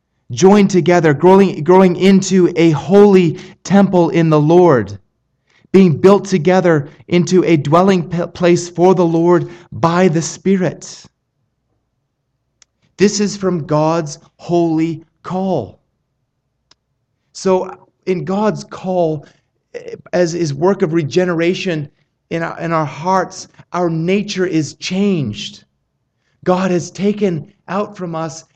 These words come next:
a black and sinful, rebellious heart and has given us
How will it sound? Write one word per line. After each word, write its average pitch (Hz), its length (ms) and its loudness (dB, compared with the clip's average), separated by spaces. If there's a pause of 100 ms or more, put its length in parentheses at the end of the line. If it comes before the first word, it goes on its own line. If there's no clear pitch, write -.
a 165 140 -6
black 165 640 -10 (160)
and 165 200 -6
sinful, 175 800 -4 (140)
rebellious 175 760 -2
heart 147 400 -6 (220)
and 165 160 -6
has 147 180 -4
given 196 460 -4
us 151 340 -10